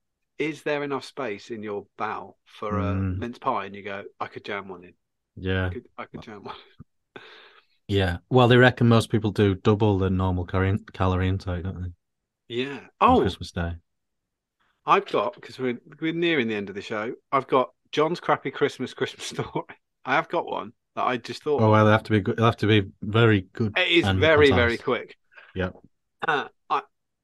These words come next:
Speaker 1: one year, I'd got my entire Christmas planned the fuck out. I thought I'd got,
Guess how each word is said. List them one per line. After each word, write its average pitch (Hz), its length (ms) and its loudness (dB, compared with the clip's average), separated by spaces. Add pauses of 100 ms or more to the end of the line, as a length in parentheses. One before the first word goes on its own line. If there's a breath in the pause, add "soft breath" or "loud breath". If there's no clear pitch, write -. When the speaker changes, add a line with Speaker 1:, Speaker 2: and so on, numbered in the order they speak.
(160)
Speaker 1:
one 143 340 2
year, 139 240 4
I'd 127 200 -2
got 143 140 -2
my 127 120 -2
entire 156 340 -4
Christmas - 440 -6 (200)
planned 185 540 -8 (200)
the 123 160 -10
fuck - 560 -14
out. 92 300 -10
I 101 160 -14
thought 151 300 -6 (180)
I'd 117 260 -6
got, 123 260 -2